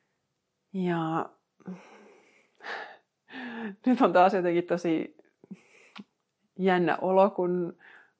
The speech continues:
on jakanut näitä tunnelmia. Ää, mutta tosi hyvä olo ja semmonen puhdistunut ja helpottunut olo. Ja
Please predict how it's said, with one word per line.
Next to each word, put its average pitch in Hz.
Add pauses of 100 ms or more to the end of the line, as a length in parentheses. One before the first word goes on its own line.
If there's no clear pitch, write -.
on 170 (320)
jakanut 180
näitä 175 (460)
tunnelmia. 160 (1200)
Ää, 156 (1500)
mutta 196
tosi 180 (400)
hyvä 190
olo 160 (240)
ja -
semmonen 165 (500)
puhdistunut 160
ja 165
helpottunut 160
olo. 151 (920)
Ja 160